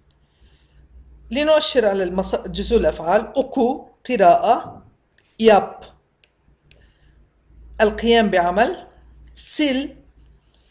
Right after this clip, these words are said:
فعل المسح. Cam siliyor، يمسح، يمسح الزجاج. Meyve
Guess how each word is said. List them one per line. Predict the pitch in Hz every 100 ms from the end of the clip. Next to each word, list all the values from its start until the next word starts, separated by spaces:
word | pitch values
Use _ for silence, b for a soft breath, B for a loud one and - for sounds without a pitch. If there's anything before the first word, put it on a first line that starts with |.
| _ _ _ _ _ _
فعل | 254 226
المسح. | 214 220 220 - - - 160
Cam | 240 311 370
siliyor، | - 285 214 190 233 - - - - - _ _ b b b -
يمسح، | 196 208 208 - 254 - - - _ _ _ _ _ _ _ _ _ _ _ _ _ - - - - - - - - - - - - - _ _ _ _ _ _ _ _ _ _ - - - - _ - - -
يمسح | 247 190 - 226 - - - _ _ _ _ -
الزجاج. | 247 220 254 202 202 - - - _ _ _ _ _ _ _ _ _ _ _ _ _ _ _ _ _ _ _ _ _ _ _ _ _ _ _ _ _ _ _ _ _ _ _ _ _ _ _ _ _ -
Meyve | 202 254 277 233 190 262 - -